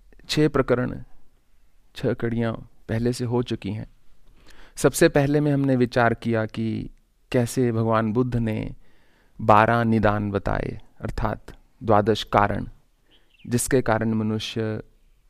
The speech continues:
निरंतर बार-बार सतत पुनर्जन्म उसका होता है और अविद्या से शुरू होकर कैसे वो मृत्यु की अवस्था तक पहुंचता है। फिर हमने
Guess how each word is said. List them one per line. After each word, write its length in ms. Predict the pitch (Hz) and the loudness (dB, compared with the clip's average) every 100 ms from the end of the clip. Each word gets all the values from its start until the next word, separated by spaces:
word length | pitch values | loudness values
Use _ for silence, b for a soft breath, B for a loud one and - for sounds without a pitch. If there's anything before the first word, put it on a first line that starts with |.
| _ | _
निरंतर 500 | 120 123 147 143 117 - - _ _ _ _ _ _ - - | 2 4 4 0 -4 -4 -18 _ _ _ _ _ _ -20 -4
बार-बार 400 | 113 117 123 113 | 4 4 4 -2
सतत 360 | 113 120 - 120 | -2 -2 -2 -2
पुनर्जन्म 720 | - 120 113 107 110 113 104 | 0 0 0 2 0 0 -2
उसका 220 | - - | -6 -6
होता 320 | 98 87 - - | -4 -6 -6 -8
है 320 | - 127 _ _ _ _ _ _ _ _ _ _ _ _ _ _ _ _ _ - | -8 -16 _ _ _ _ _ _ _ _ _ _ _ _ _ _ _ _ _ -4
और 160 | 110 - | -2 2
अविद्या 380 | 117 123 120 131 | 4 4 4 0
से 160 | 131 | 0
शुरू 260 | 127 120 117 | -4 -4 -4
होकर 420 | 107 98 113 131 - - _ _ _ _ _ _ _ _ _ _ _ | -4 -6 -10 -10 -14 -20 _ _ _ _ _ _ _ _ _ _ _
कैसे 320 | 131 123 131 | 2 4 2
वो 280 | 117 117 139 - - _ _ _ _ _ | 0 -2 -6 -12 -20 _ _ _ _ _
मृत्यु 560 | 123 135 - 123 110 139 _ _ _ _ - | 2 2 0 -4 -4 -10 _ _ _ _ -2
की 80 | |
अवस्था 320 | 120 107 - 120 | 0 0 -2 -6
तक 260 | 113 - | -6 -8
पहुंचता 400 | 113 101 - - | -8 -8 -10 -10
है। 160 | 113 117 _ _ _ _ _ _ _ _ _ _ _ _ _ b | -10 -14 _ _ _ _ _ _ _ _ _ _ _ _ _ b
फिर 140 | - 180 | 4 4
हमने 460 | 180 180 180 175 | 4 0 -2 -4